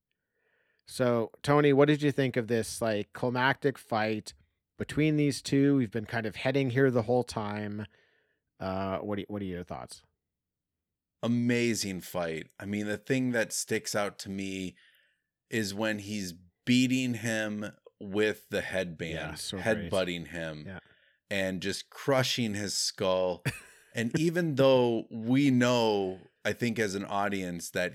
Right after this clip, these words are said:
Speaker 2: you know, and I mean, I think Jubei knows, like, there really is no killing him.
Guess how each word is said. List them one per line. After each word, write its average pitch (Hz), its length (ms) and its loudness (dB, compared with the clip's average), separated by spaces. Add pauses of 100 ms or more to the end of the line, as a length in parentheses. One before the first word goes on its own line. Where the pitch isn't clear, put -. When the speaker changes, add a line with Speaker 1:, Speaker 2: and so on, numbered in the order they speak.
(160)
Speaker 2:
you 123 180 -4
know, 104 140 -2
and 110 180 -2
I 107 60 0
mean, 107 200 -4
I 101 40 -2
think 104 260 -4
Jubei 90 400 -2
knows, 82 320 -6
like, 82 320 -6
there 92 140 -2
really 92 340 -2
is 90 220 -2
no 85 220 -6
killing 113 440 -4
him. 131 320 -2